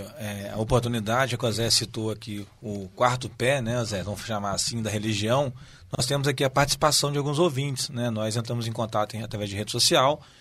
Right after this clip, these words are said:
Nós temos aqui a participação do Edson, de Angra dos Reis, que se, ele fala um pouco desse assunto de religião. Vou pedir pro Denilson rodar. Por favor, Denilson.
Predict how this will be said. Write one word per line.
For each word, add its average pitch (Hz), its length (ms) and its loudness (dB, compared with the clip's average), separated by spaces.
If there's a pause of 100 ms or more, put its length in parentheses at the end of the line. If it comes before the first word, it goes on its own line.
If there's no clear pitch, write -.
(180)
Nós 127 200 0
temos 139 180 0
aqui 135 220 2
a 127 40 0
participação 139 540 4
do 151 180 4
Edson, 135 460 4
de 110 100 -2
Angra 135 140 2
dos 127 140 0
Reis, 143 360 2 (380)
que 143 380 2
se, - 340 2
ele 156 220 -2
fala 185 260 8
um - 20 2
pouco 180 280 2
desse 165 160 0
assunto 156 160 -4
de 151 40 0
religião. 151 560 2 (320)
Vou 147 120 2
pedir 143 180 -2
pro 147 100 -4
Denilson 127 340 -2
rodar. 127 420 0 (200)
Por - 80 -18
favor, 123 220 4
Denilson. 117 440 -2